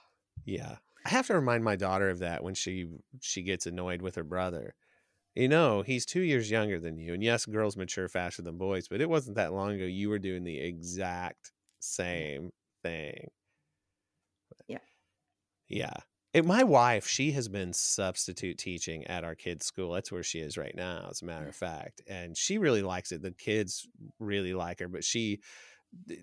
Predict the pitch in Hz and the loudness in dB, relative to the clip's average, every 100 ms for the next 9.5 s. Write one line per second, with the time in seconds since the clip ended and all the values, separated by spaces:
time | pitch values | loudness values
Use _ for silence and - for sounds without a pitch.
0 | 80 - 117 131 85 - 127 110 101 - | -6 -4 2 2 2 2 4 4 2 0
1 | 110 113 - - 98 92 90 - 92 85 | 2 0 0 -2 -2 0 -2 -4 -6 -6
2 | 85 - _ _ - 95 98 80 - - | -6 -12 _ _ -14 -4 -4 -4 -10 -4
3 | 104 98 95 92 92 - _ _ _ - | 0 0 -2 -4 -8 -18 _ _ _ -12
4 | 104 101 98 92 92 92 _ - - _ | -6 0 0 0 -2 -4 _ -20 -20 _
5 | _ - 113 110 101 101 107 107 123 117 | _ -2 0 2 0 -2 -2 2 4 6
6 | 117 104 90 101 104 104 101 101 - 95 | 6 6 4 2 4 2 2 0 -2 -4
7 | 95 95 92 92 92 - _ _ - 104 | -2 -2 -2 -4 -6 -12 _ _ -20 -6
8 | 107 104 104 98 73 98 90 - - 98 | -2 2 2 0 -2 -4 -4 -4 -2 0
9 | 95 95 - 95 | 0 -2 -4 -4